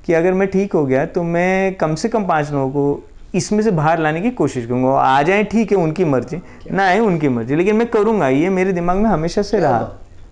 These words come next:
Speaker 2: क्या बात है, वंडरफुल।
Speaker 1: तो फिर, अ, धीरे-धीरे मुझे प्रोग्रेस दिखने लगा, मैं ठीक होने लगा। अ, मतलब, समझ लीजिए, तभी, अ, थर्टीज, अ,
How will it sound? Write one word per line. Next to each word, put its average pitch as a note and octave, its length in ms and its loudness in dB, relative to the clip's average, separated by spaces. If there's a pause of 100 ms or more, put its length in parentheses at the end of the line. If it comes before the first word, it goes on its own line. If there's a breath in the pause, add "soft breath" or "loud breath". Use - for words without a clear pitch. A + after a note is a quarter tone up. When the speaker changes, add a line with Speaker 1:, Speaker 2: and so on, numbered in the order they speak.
(160)
Speaker 2:
क्या - 180 -4
बात A#2+ 300 -8
है, B2 240 -10
वंडरफुल। F#3 420 -8 (160)
Speaker 1:
तो F#3 840 4
फिर, F#3+ 380 2
अ, F3+ 1800 2
धीरे-धीरे F#3+ 400 4
मुझे F#3 200 2
प्रोग्रेस D3+ 380 0
दिखने C3+ 280 -2
लगा, A2+ 300 -6 (440)
मैं C3 140 0
ठीक C3 240 -2
होने A#2 160 -4
लगा। D#3 300 -8 (800 loud breath)
अ, F3 760 4 (600)
मतलब, A3+ 240 2
समझ C4 280 2
लीजिए, C#4 400 2
तभी, B3 600 2
अ, G#3 300 4 (120)
थर्टीज, G#3 420 2 (880)
अ, E3 280 4